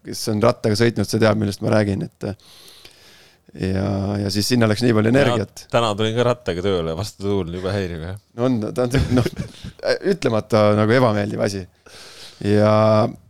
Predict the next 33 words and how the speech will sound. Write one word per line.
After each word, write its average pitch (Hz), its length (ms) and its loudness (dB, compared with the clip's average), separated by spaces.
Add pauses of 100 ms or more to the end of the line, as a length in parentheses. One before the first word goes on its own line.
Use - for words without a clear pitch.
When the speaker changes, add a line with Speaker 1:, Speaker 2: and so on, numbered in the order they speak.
(720)
Speaker 1:
no 123 100 4
ja 139 80 6
siis 147 120 2
läksin 180 280 4
jooksma, 143 360 4
noh. 107 160 0 (1200)
Ja 120 240 0
jooks 135 340 2
oli 120 240 4
ikka, 120 380 0 (1000)
no 113 180 0
ütleme 113 280 -2
nii, 107 160 2
et - 320 -6
jah, 113 120 -4 (140)
et - 180 -12
ei 107 100 0
ole 107 180 4
elus 101 240 0
nagu 104 240 -2
vist - 460 -6 (1000)
nagu 110 300 4 (320)
Speaker 2:
Mitu 147 180 -2
tundi 139 220 -2
sporti 156 340 -2
sa 107 80 -2
olid 104 120 -2
teinud, 120 220 -2
kui 95 120 -4
sa 92 140 0 (220)
jooksma 95 320 2
läksid? 90 240 -4 (120)
Circa 98 360 -2